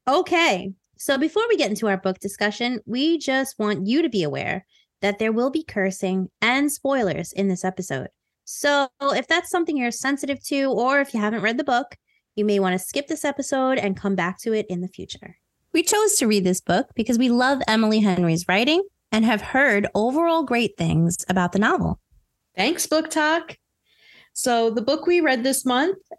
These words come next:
Speaker 2: as you all know, was Happy Place by Emily Henry, who is a New York Times bestselling author of both young adult and adult romance novels. Emily Henry published her first young adult book in twenty sixteen and went on to publish several more.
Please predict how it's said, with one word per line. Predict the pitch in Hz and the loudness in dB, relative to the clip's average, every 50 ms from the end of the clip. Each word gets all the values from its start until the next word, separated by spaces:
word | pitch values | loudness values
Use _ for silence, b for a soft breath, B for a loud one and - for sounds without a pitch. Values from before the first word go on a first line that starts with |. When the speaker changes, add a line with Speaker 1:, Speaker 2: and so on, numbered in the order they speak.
| _ | _
Speaker 2:
as | - 214 220 220 202 214 | 0 2 2 2 2 2
you | 226 226 | 2 2
all | 220 214 208 208 | 2 2 2 2
know, | 214 196 190 196 208 233 294 339 330 269 | 2 2 2 2 0 0 0 -2 -2 -2
was | 226 220 214 214 220 214 | 0 0 2 2 0 0
Happy | - 202 180 175 - 214 185 | -2 -2 -2 0 0 -2 -4
Place | - - 208 202 240 320 311 - | -2 0 0 0 0 0 -2 -2
by | - 220 190 | 0 0 2
Emily | 143 196 202 196 196 190 | 2 2 2 2 2 2
Henry, | 190 202 196 196 208 220 254 294 349 370 - B B B B B B B | 2 2 2 2 2 2 0 0 -2 -4 -6 B B B B B B B
who | - 254 | 0 0
is | 247 214 | 0 2
a | 226 | 2
New | 226 240 262 | 2 2 2
York | 285 320 330 330 330 | 2 2 2 0 0
Times | - 302 269 254 247 254 247 | 0 2 2 2 2 0 0
bestselling | - - 254 269 277 - 320 294 294 294 277 | 0 0 0 0 2 0 0 0 2 2 2
author | 226 220 214 214 214 226 226 | 2 2 0 0 0 2 2
of | 214 - 220 202 208 | 2 2 0 0 0
both | 196 185 180 - - | -2 -2 -2 0 0
young | 214 220 240 254 | 0 2 2 2
adult | 254 247 254 247 247 240 - - | 2 2 0 0 -2 -4 -2 0
and | 175 208 208 214 | 0 0 2 2
adult | 220 202 214 202 202 196 - | 0 0 0 0 0 0 -2
romance | 190 185 180 185 180 175 175 175 - - | -2 0 0 0 0 0 0 -2 -2 -2
novels. | 180 165 156 156 151 135 143 151 175 - - b b b b b b b b - | 0 0 0 0 0 -2 -2 -2 -4 -6 -10 b b b b b b b b -2
Emily | 226 247 277 320 349 | 0 2 2 2 2
Henry | 311 302 254 254 247 254 247 | 2 2 2 2 0 0 0
published | 247 233 202 208 214 208 - - | -2 -2 0 0 0 0 0 -2
her | 208 | -4
first | 190 - - 208 214 226 - - | -4 -2 0 0 0 0 -2 -2
young | - 220 208 226 | -2 0 0 0
adult | 262 262 - 202 190 185 - _ | 0 0 0 -2 -2 -4 -4 _
book | 185 175 202 196 - - | -2 -2 -2 -4 -8 -4
in | - 180 180 180 | -2 -2 -2 -2
twenty | - - 185 190 208 | -2 -2 0 0 0
sixteen | 214 - 269 262 - - - 214 196 196 196 202 196 - | 0 -2 -2 -4 -4 -4 -2 0 2 2 2 0 0 0
and | 208 190 185 | 0 0 2
went | 190 196 196 | 2 2 2
on | 196 196 | 0 0
to | 196 196 | -2 -2
publish | - 196 185 185 196 185 190 - - | -4 -4 -2 0 0 0 0 -2 -2
several | - 190 165 165 170 165 | 0 -2 0 0 0 0
more. | 180 202 233 262 277 277 277 277 | 2 2 2 2 2 2 0 -2